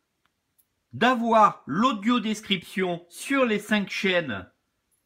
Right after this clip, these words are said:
de la T N T. La possibilité de se connecter soi-même à son Wi-Fi avec l'assistant intelligent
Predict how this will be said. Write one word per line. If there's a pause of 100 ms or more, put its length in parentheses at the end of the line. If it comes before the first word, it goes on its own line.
(160)
de
la
T
N
T. (1200)
La
possibilité (220)
de
se
connecter
soi-même (420)
à
son
Wi-Fi (200)
avec (180)
l'assistant
intelligent